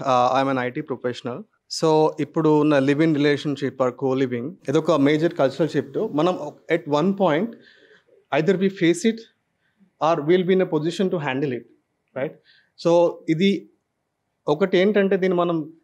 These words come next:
కంప్లీట్గా ఇగ్నోర్ చేయలేము, ఇది ఏం కాదు అని, the same time దీన్ని సపోర్ట్ చేయలేం. ఇది ఒక బ్యాలెన్స్ యాక్టివిటీ. మేడం గారు అన్నట్టు ప్రతి సిస్టంలో ఏదో ఒక లొసుగులు ఉంటాయి. But the moment మనం ఎప్పుడైతే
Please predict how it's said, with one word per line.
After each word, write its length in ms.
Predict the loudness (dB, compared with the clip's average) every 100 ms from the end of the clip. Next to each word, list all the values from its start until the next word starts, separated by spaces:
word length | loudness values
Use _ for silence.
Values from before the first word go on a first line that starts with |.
| _
కంప్లీట్గా 440 | -2 2 2 2 0
ఇగ్నోర్ 420 | 2 2 0 2
చేయలేము, 320 | 0 0 0
ఇది 140 | 2 2
ఏం 140 | 0
కాదు 240 | 2 0 0
అని, 240 | -4 -4 -10 _ _ -8
the 80 | -4 2
same 160 | 2 4
time 160 | 2 2
దీన్ని 160 | 0
సపోర్ట్ 520 | 0 0 2 4 2 0
చేయలేం. 220 | -4 -6 _ _ _ _ _ _ -6
ఇది 100 | -2
ఒక 100 | -2
బ్యాలెన్స్ 460 | 2 2 2 2
యాక్టివిటీ. 680 | 0 0 0 0 0 -4 -4 -12 _ _ _
మేడం 320 | -2 2 4 4
గారు 140 | 4
అన్నట్టు 400 | 2 0 -2 0
ప్రతి 280 | -2 2 0
సిస్టంలో 500 | 2 -2 0 2 4
ఏదో 160 | 4 2
ఒక 120 | 2
లొసుగులు 380 | 0 0 0 -2
ఉంటాయి. 220 | -2 -8 _ _ _ _ -4
But 100 | -4 -4 -16 -6
the 40 | 0 4
moment 260 | 4 4 0 -4
మనం 200 | 0 2
ఎప్పుడైతే 320 | 2 2 2